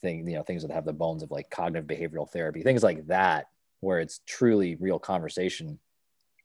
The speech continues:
that, you know, somebody's typically in their thirties or their forties, usually by and large, somebody who's failed a bunch and they're ready, like, "You know what?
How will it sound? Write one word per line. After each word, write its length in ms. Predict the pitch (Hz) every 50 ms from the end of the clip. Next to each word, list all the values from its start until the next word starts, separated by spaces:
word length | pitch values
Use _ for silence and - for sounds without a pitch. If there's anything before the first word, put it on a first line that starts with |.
| _ _ _ _ _ _ _ -
that, 340 | 95 95 92 87 82 - - _ _ _ _ _ _ _
you 80 | - 98
know, 60 | 82
somebody's 400 | - - 107 98 95 92 82 - _ _ -
typically 380 | - - 110 - 95 - 95 90
in 80 | 85 82
their 100 | 80 -
thirties 380 | - 87 82 80 85 85 82
or 60 | 82
their 120 | 73 78 73
forties, 540 | - - 107 107 98 85 78 78 80 - -
usually 480 | 82 87 101 104 95 82 76 73 78 78
by 220 | - 82 80 87
and 160 | 92 98 104
large, 420 | 98 90 82 78 76 78 - - _ _ - - - - _ _ _ _
somebody 260 | - - 92 87 87
who's 240 | 82 87 85 80 - _ _ -
failed 240 | - - 92 98 104
a 40 | 98
bunch 400 | 98 101 90 87 87 - - -
and 120 | 85 85
they're 80 | 82 80
ready, 200 | 87 87 87 85
like, 180 | 82 82 - -
"You 60 | 87
know 100 | 90 92
what? 300 | 98 104 104 107 -